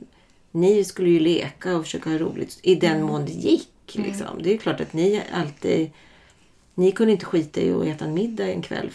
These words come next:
Speaker 1: och somna i soffan, liksom, som alla andra barn kanske gör.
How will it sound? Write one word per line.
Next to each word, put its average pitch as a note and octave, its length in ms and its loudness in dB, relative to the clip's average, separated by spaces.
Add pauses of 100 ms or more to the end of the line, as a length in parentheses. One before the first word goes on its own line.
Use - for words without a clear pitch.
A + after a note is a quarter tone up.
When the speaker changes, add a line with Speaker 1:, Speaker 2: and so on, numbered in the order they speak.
Speaker 1:
och D#3+ 160 -4
somna E3+ 460 -4
i E3+ 60 -4
soffan, - 500 -8
liksom, - 280 -10
som F3 140 -4
alla D#3 160 -2
andra E3 180 -4
barn - 280 -6
kanske D3+ 220 -8
gör. D#3+ 280 -6